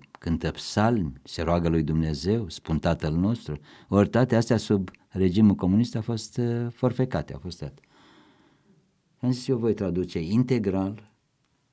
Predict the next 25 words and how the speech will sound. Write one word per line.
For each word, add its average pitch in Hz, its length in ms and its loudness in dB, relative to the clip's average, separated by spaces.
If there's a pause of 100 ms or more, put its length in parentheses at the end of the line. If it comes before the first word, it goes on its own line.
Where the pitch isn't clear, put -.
(120)
pe 82 100 -6
Andersen, 90 680 -2 (720)
integral, 90 680 0 (680)
nelăsând 98 500 2
să 80 160 -4
treacă 82 360 -4
nicio 85 500 -2
propoziție 73 800 -10
netradusă, 76 760 -6 (1120)
uh, 80 440 -4
deci 85 300 -4
direct 101 640 4
din 82 200 -2
limba 87 300 2
daneză, 80 420 0
e 85 100 2
prima 117 380 6
traducere 76 800 -2 (200)
direct 98 360 2
din 87 120 4
limba 73 280 0
daneză 73 400 -2
în 71 80 -2
limba 69 280 -4
română, 92 500 -6